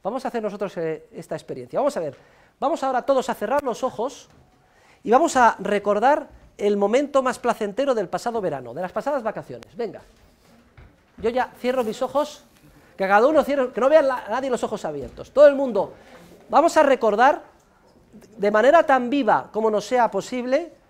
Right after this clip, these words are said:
los momentos más tra-, más felices, más tranquilos, más relajados que hemos pasado en las últimas vacaciones. Cada uno, yo ya tengo mi imagen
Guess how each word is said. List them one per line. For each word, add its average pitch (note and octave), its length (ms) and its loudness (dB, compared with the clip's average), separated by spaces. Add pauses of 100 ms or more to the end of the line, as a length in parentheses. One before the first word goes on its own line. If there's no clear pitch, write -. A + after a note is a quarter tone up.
(120)
los F#3 280 -2
momentos G3 680 -2
más F#3+ 340 -4 (340)
tra-, D#3+ 220 -12
más F#3 220 -6
felices, B3 500 -2
más G3 180 -4
tranquilos, A3+ 600 -4
más F3 120 -4
relajados G3+ 600 -2 (300)
que G#3 80 -4
hemos A#3 120 0
pasado A#3+ 540 0 (240)
en F3 160 -8
las F3 140 -6
últimas A#3+ 280 -4
vacaciones. D3 640 -8 (760)
Cada D#3 240 0
uno, B3 380 0
yo F#3+ 100 0
ya A#3+ 160 4
tengo G3+ 440 0 (220)
mi E3+ 200 2
imagen G#3 440 4